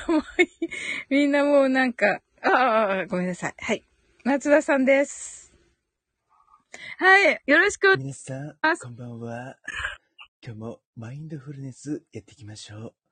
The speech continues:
Speaker 2: This is mindfulness in English.呼吸は自由にしてください。Your breathing are free.目を閉じて、二十四から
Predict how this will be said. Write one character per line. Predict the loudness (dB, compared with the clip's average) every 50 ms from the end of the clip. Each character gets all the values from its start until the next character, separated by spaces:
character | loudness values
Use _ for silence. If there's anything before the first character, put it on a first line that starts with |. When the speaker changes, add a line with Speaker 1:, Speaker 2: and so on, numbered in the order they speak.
| _ _ _ _ _ _ _ _ _ _ _ _ _ _ _ _ _ _ _ _ _ _ -10
Speaker 2:
This | -10 -10 -10 -10 -12
is | -12 -12 -14 -18
mindfulness | -16 -12 -10 -10 -10 -10 -14 -16 _ -16 -14 -14 -12 -12 -12 -12 -12 -12 -14 -16
in | -14 -14 -14 -14 _ -16
English. | -16 -14 -14 -12 -14 -14 -14 -16 -18 -18 -18 -16 -16 -16 -18 -20 _ _ _ _ _ _ _ _ _ _ _ _ _ _ _ _ _ _ _ _ _ _ _ _ _ _ _
呼 | -16 -16
吸 | -16 -14 -16 -14 -10
は | -10 -10 -10 -12 _ _
自 | _ -16 -14 -14
由 | -14 -12
に | -12 -14 -14 -16
し | _ -20
て | -20 -20
く | -20 -20
だ | -20 -20
さ | -20 -18 -18
い。 | -18 -18 -18 -20 _ _ _ _ _ _ _ _ _ _ _ _ -8
Your | -8 -8
breathing | -8 -8 -8 -8 -8 -8 -10 -12 -12 -12 -12 _ _ -14
are | -14 -14
free. | -14 _ -18 -14 -14 -14 -14 -16 -18 -20 _ _ _ _ _ _ _ _ _ _ _ _ _ _ _ _ _ _ _ _ _ _ _ _ _ -12
目 | -10 -10
を | -10
閉 | -12 -14 -18
じ | -20 -20 -18
て、 | -18 -18 -18 -20 -20 _ _ _ _ _ _ _ _ _ _ _ _ _ _ _ _ _ _ _ _ _ _ _ _ _ _ _ _ _ _ _ _ _ _ -16
二 | -12 -10 -10 -8
十 | -8 -10 -10
四 | -10 -10 -12 -12
か | -12 -12 -10
ら | -10 -10 -10 -12